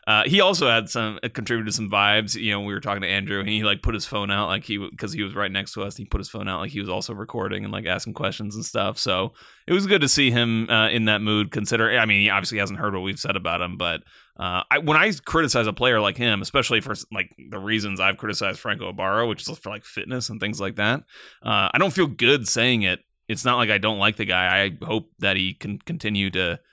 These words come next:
you know, take this game and, and build on it, because if he can continue to be put in these situations where he is doing these kinds of things, he can be an incredibly important player for this team going forward.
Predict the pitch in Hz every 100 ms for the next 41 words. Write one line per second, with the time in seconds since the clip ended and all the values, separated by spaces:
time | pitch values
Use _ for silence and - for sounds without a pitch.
0 | - 104 90 - 156 - - 98 - 98
1 | 98 98 90 - 95 85 95 98 87 87
2 | - 101 110 95 90 85 - _ _ _
3 | _ _ _ _ _ 127 104 180 170 233
4 | 185 143 113 95 _ _ _ _ _ _
5 | _ _ _ - 117 - 127 127 151 147
6 | - 120 110 104 98 - _ _ _ _
7 | _ _ _ _ - - 127 117 139 135
8 | 113 131 110 107 120 175 180 139 104 107
9 | 107 117 123 123 139 135 151 135 123 143
10 | 147 156 165 117 110 90 82 - 117 101
11 | 90 - 98 92 - 92 - - - 98
12 | - 113 110 90 92 82 90 98